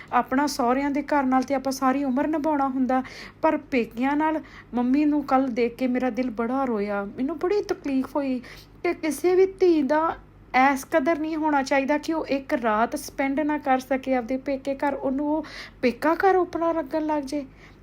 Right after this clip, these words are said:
ਇੱਦਾਂ ਕਦੇ ਹੁੰਦਾ ਹੈ? ਔਰ ਮੇਰੀ ਮਾਂ ਨੂੰ ਕੀ ਹੁਣ ਉਹਦੇ ਪੇਕੇ ਓਪਰੇ ਲੱਗਣ ਲੱਗ ਗਏ ਨੇ? ਚਲੋ, ਇਹ ਤਾਂ ਸਾਰੀਆਂ ਗੱਲਾਂ ਸੀ। ਤੁਸੀਂ ਦੇਖਿਆ, ਅੱਜ ਮੈਂ ਆਲੂ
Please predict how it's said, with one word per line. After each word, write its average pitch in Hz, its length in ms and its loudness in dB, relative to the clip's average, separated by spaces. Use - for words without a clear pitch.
ਇੱਦਾਂ 247 300 -2
ਕਦੇ 269 260 0
ਹੁੰਦਾ 277 300 -2
ਹੈ? 311 220 -2
ਔਰ 302 140 0
ਮੇਰੀ 208 340 0
ਮਾਂ 262 240 0
ਨੂੰ 285 140 0
ਕੀ 302 140 -4
ਹੁਣ 302 200 -2
ਉਹਦੇ 285 180 -2
ਪੇਕੇ 240 440 -6
ਓਪਰੇ 196 340 -4
ਲੱਗਣ 311 340 -2
ਲੱਗ 320 240 -2
ਗਏ 320 80 -2
ਨੇ? 254 100 -4
ਚਲੋ, 294 380 4
ਇਹ 294 160 4
ਤਾਂ 294 160 0
ਸਾਰੀਆਂ 254 460 0
ਗੱਲਾਂ 226 300 -2
ਸੀ। 233 240 -4
ਤੁਸੀਂ 294 440 2
ਦੇਖਿਆ, 254 500 0
ਅੱਜ 254 140 2
ਮੈਂ 277 140 0
ਆਲੂ 240 280 2